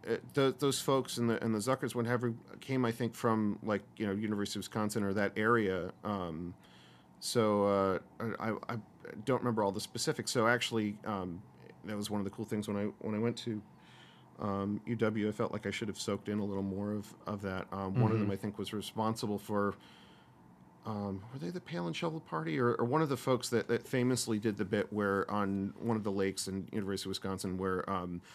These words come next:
Speaker 1: the lake froze over, and so as a, as a gag, they built,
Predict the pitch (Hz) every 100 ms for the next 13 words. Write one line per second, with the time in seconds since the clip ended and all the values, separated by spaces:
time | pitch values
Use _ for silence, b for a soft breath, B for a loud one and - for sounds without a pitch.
0 | B 104 104 113 - 110 95 95 95 90
1 | 87 90 113 95 - 104 92 95 - 101
2 | 95 95 104 107 104 92 85 - 107 98
3 | - 110 101